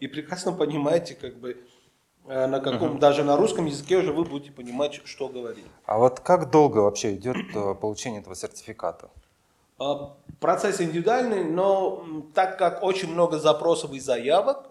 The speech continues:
Speaker 1: и достаточно загружено, и плюс до последнего времени не было понятно, будет ли продлеваться данный сертификат, и в связи с этим, э, были, соответственно, такие, э,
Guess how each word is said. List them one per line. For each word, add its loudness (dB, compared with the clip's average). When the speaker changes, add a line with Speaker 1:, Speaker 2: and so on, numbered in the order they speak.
Speaker 1:
и -8
достаточно -8
загружено, -4
и -6
плюс -4
до 2
последнего 2
времени 0
не 0
было 4
понятно, 0
будет -2
ли -4
продлеваться -2
данный 6
сертификат, -2
и -12
в -12
связи -6
с -4
этим, 4
э, 2
были, 2
соответственно, -6
такие, -4
э, -6